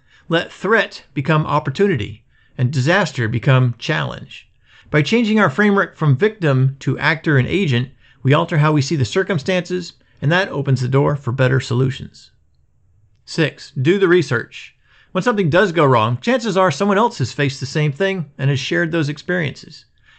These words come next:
Take a moment to check the checklist, reference the regulation, peruse the policy, or access the after-action report. There's no need to relearn what others had to find out the hard way.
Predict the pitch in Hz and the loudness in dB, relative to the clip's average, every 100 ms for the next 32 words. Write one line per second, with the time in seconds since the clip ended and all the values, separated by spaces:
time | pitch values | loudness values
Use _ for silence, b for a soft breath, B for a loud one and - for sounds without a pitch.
0 | b 196 202 202 202 196 160 - 196 196 | b 0 2 2 2 0 -4 -2 -2 -2
1 | - 208 135 104 - - b b b 127 | -2 -2 -2 -6 -8 -12 b b b -2
2 | 151 135 147 147 139 151 160 151 107 156 | 0 -2 0 0 2 2 0 -2 -2 2
3 | 175 156 170 175 175 151 120 107 127 139 | 2 0 -2 0 0 -2 -2 0 0 0
4 | 156 135 - 143 131 - 131 131 - 110 | -2 -4 -4 -4 -4 -2 -2 -2 -4 -4
5 | 113 107 - _ b b b b 170 202 | -2 -4 -4 _ b b b b -2 2
6 | 214 220 190 190 208 190 175 156 156 175 | 4 2 2 2 2 2 0 -2 0 0
7 | 139 139 - 147 147 139 127 147 151 107 | 0 -4 -2 -2 -2 -4 -2 0 0 -4
8 | 107 | -10